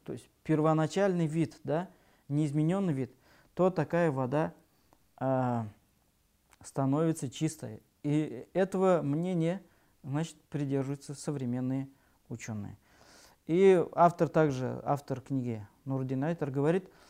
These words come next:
«Мы же скажем, ш-, к этому можно добавить превращение воды в текущую, то есть вода становится чистой, когда превращается в текущую, вследствие которого тоже она становится чистой». То есть если вода, э, где-то была, собралась вода,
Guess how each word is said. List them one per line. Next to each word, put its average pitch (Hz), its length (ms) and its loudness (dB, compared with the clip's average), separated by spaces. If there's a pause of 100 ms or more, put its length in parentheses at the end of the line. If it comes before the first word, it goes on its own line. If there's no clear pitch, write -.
(140)
«Мы 165 200 2
же 190 80 0
скажем, 139 480 0 (360)
ш-, - 160 -20 (400)
к - 80 -2
этому 190 300 4
можно 175 280 4
добавить 165 420 4
превращение 156 680 0
воды 143 260 -2
в 143 80 -8
текущую, 147 640 -6 (160)
то 131 80 -8
есть 120 140 -10
вода 147 220 2
становится 143 480 -4
чистой, 202 440 -4 (180)
когда 160 240 2
превращается 151 640 -2
в - 60 -18
текущую, 131 540 -10 (560)
вследствие 180 440 2
которого 170 360 2
тоже 175 260 2
она 147 180 0
становится 135 440 -8
чистой». 120 460 -18
То - 80 -8
есть 127 140 -6
если 131 180 -8
вода, 123 420 -4 (760)
э, 120 40 -14 (180)
где-то 123 300 -6
была, 120 340 -4 (380)
собралась 131 560 -4
вода, 131 380 -4